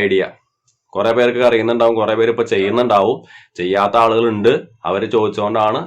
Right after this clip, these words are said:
ഇങ്ങനെ വീഡിയോ ചെയ്യുന്നത്. അപ്പൊ അതിന്റെ ഒരു വിശദീകരണത്തിലേക്ക് ഒന്ന് പോവാം.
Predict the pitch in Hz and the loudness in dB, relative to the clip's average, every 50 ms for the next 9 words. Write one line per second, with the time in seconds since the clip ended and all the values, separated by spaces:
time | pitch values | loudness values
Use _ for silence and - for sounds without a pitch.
0 | 170 - 101 104 107 107 107 98 92 98 101 92 95 92 90 82 80 80 - _ | -10 -10 -8 -6 -6 -4 -4 -4 -2 -2 -2 -2 -2 -4 -6 -6 -10 -14 -18 _
1 | - - _ _ - 92 120 117 107 110 113 113 120 117 127 135 131 - - - | -20 -20 _ _ -4 0 2 2 2 2 2 2 2 2 2 0 0 -6 -16 -20
2 | _ _ 107 98 - - 101 101 104 101 98 95 98 98 95 104 107 101 107 107 | _ _ -12 -12 -8 -8 -6 -4 -4 -4 -4 -4 -4 -4 -4 -4 -6 -6 -4 -4
3 | 90 - - | -6 -6 -6